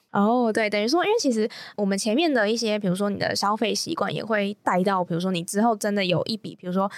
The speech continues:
蛮大的薪水进来之后，你突然会觉得说，“哎，好像有这么多钱，我应该要怎么样去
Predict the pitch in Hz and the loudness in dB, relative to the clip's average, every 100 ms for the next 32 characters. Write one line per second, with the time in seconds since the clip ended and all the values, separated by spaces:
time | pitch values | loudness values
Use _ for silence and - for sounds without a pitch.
0 | - 190 175 214 185 180 185 190 - 196 | -8 -2 0 2 0 0 -2 -2 -2 -4
1 | - 202 - 185 196 190 202 226 214 214 | -4 -8 -8 -4 -4 -2 -4 -2 -2 0
2 | 196 196 277 - - 196 247 233 226 208 | 0 0 -4 -8 -6 -2 -2 -2 0 0
3 | 208 165 160 196 208 208 185 190 190 196 | 2 2 2 2 -2 -4 -4 -2 -2 0
4 | 190 185 | -2 -2